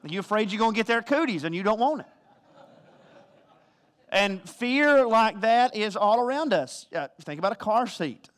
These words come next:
Think about a bicycle helmet. Fear shapes many, many things about our lives. You go to Starbucks and there's a little warning on the bottom of your coffee cup that says,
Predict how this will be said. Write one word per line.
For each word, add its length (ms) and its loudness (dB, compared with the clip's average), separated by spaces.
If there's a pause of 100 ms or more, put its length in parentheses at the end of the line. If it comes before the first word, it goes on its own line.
Think 160 -16
about 380 0 (360)
a 420 0
bicycle 680 -4
helmet. 560 -8
Fear 460 -2 (340)
shapes 640 -2
many, 240 -2
many 180 -2
things 340 -4
about 300 0
our 220 2
lives. 340 -2
You 60 -12
go 100 -6
to 60 -8
Starbucks 560 -4
and 80 -8
there's 160 -8
a 40 -6
little 220 -4
warning 400 -4
on 220 -6
the 80 -8
bottom 320 -2
of 100 -6
your 100 -8
coffee 380 -6
cup 300 -8
that 120 -12
says, 440 -10